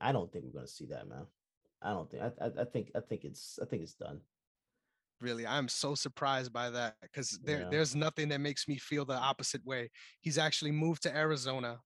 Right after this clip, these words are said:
Speaker 2: um, in order to train with Henry Cejudo's camp. Um, I b-, I believe it's Checkmat M M A, and he's all in. And, and I'm sure they'll give him a title shot, no issue, um, especially because there was no charges filed. Uh, they don't have any problems with athletes like this. Once again,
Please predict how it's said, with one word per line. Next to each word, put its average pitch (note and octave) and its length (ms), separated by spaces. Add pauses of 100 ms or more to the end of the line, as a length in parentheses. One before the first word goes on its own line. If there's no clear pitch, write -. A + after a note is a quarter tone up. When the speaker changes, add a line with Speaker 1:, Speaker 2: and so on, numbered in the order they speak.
(140)
Speaker 2:
um, A#2+ 400
in C3 80
order C3+ 180
to B2+ 100
train C3+ 360
with B2+ 120
Henry C3+ 240
Cejudo's C3 460
camp. B2 380
Um, A#2+ 280
I B2+ 60
b-, B2 140
I A2 40
believe C3+ 260
it's C3 140
Checkmat C3+ 520
M C3+ 160
M C3 100
A, A#2+ 160 (720)
and A#2 440 (460)
he's E3+ 220
all G3 240
in. F3+ 260 (100)
And, D3 220
and D#3+ 140
I'm F#3 120
sure F3+ 560
they'll E3+ 140
give E3+ 160
him D3 120
a D3 40
title D3+ 280
shot, D3 220
no D3 220
issue, A#2 300 (500)
um, A#2 240
especially F3 480
because D#3 400
there C#3+ 100
was C3+ 140
no C#3+ 240
charges C#3+ 420
filed. B2 400 (500)
Uh, A2+ 160
they D3 140
don't F3+ 160
have F#3+ 200
any F3+ 140
problems G3+ 540
with A#2+ 120
athletes A#2 480
like G2+ 200
this. - 260
Once D3+ 200
again, D3 320